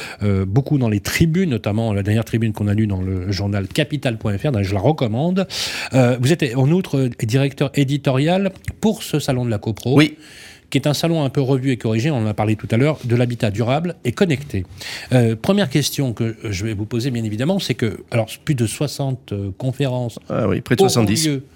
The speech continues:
Speaker 1: pendant ces deux jours, je rappelle, c'est le huit et neuf novembre deux mille vingt-deux au parc, euh, des expositions Porte de Versailles.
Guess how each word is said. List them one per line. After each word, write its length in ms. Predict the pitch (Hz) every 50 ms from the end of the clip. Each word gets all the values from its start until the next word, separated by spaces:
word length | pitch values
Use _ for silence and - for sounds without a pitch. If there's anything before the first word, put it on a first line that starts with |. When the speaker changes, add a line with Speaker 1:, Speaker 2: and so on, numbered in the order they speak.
| - - _ _ _ _ -
Speaker 1:
pendant 360 | - 208 202 185 165 156 151
ces 160 | - - 131
deux 120 | 110 113 113
jours, 220 | 107 131 175 190
je 80 | 170 -
rappelle, 240 | 117 110 - 117 107
c'est 140 | - -
le 60 | 98 95
huit 100 | 123 139
et 80 | 131 113
neuf 180 | 117 113 -
novembre 360 | 113 110 107 110 107 95 90 87 - - - - - - - - - 104
deux 120 | 110 151
mille 160 | 160 151 135
vingt-deux 180 | 131 131 127 120
au 80 | 120 113
parc, 320 | 110 117 110 - - - - 107
euh, 80 | 107
des 160 | 98 104 104
expositions 560 | 107 - - 117 110 104 - - 110 104 95 - -
Porte 200 | - 170 160 131
de 80 | 120 113
Versailles. 520 | 104 104 98 - - 147 151 170 196 190